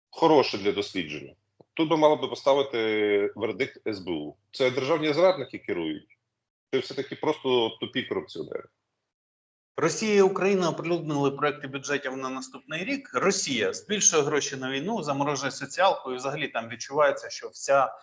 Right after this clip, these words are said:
Speaker 2: економіка працює виключно на війну. Україна продовжує будувати дороги, збільшувати гроші на держапарат, зокрема на Офіс Президента, на уряд, на Верховну Раду та на правоохоронців.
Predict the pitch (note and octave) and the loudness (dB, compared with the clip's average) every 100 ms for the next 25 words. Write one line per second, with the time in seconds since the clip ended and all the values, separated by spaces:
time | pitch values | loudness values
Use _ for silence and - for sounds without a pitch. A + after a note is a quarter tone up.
0 | _ A#2+ - C#3 D#3 C3+ - - A#2+ - | _ -10 -6 -2 -2 -2 -8 -10 -12 -2
1 | C3+ A#2+ E3 D#3 B2 - A#2 A#2+ A#2 G#2 | 0 0 -2 -6 -10 -6 -4 -2 -2 -4
2 | F#2+ - _ - C3+ F#3+ G3+ E3 A#2+ E3 | -8 -14 _ -10 0 4 6 4 0 2
3 | F#3+ G3 D3 C#3 B2 C#3 C#3+ C#3 A#2+ G#2 | 6 6 6 2 0 0 2 4 2 -2
4 | - B2+ A3 G#3 E3 D3 A#2+ C3 D#3 - | -12 -4 -2 -2 -4 -16 -16 -16 -14 -10
5 | A#2+ C3+ A#2 A#2+ A#2 - A#2 A#2 A#2 B2 | -12 -10 -10 -10 -10 -16 -20 -12 -10 -8
6 | - G3+ A3+ C#3 C3+ D#3 C#3+ C3 C3+ C3+ | 0 4 4 2 -6 -4 -2 -2 -2 -4
7 | C3 - C3 B2+ C#3 G#3+ G3 C#3 A#2 - | -8 -10 -8 -8 -4 -4 0 0 -2 -8
8 | _ C3 D3 G#3 D#3+ A#2+ C3 C3 C3+ D3+ | _ -2 0 2 2 2 -2 -6 -4 -4
9 | C#3 C3 E3+ F#3+ C3+ - - - _ - | -2 2 2 4 0 -6 -14 -20 _ 0
10 | D#3 D#3+ D3 D3 C#3+ C3+ C3+ A#2+ A2 G#2+ | 2 2 2 4 6 4 2 0 0 -2
11 | - E3+ | -10 -14